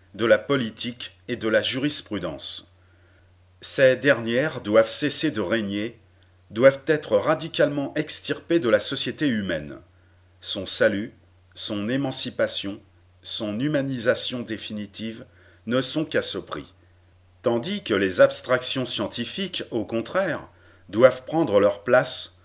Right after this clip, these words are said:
non pour régner sur l'humaine société, selon le rêve liberticide des philosophes positivistes,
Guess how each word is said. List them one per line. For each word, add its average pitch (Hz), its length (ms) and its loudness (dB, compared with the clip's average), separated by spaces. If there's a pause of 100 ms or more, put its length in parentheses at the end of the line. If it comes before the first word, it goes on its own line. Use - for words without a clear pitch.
(240)
non 147 260 2
pour 92 300 -4
régner 131 340 2
sur 90 280 -2
l'humaine 117 340 0
société, 120 720 -4 (300)
selon 101 460 -2
le 95 120 0
rêve 120 320 2
liberticide 104 880 -6
des 85 180 -6
philosophes 110 760 -4
positivistes, 101 880 -8